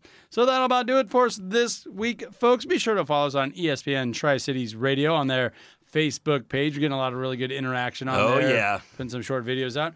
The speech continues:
Speaker 1: Also, our Twitter account's starting to grow along with our YouTube channel and those YouTube shorts.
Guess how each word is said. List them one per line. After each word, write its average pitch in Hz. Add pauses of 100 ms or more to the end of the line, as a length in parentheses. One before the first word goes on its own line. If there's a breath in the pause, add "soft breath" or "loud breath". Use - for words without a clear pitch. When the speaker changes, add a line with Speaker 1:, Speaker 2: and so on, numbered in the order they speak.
(260 soft breath)
Speaker 1:
Also, 143
our 160
Twitter 196
account's 170
starting 160
to 160
grow 170
along 170
with 180
our 151
YouTube 185
channel 214
and 185
those 160
YouTube 214
shorts. 226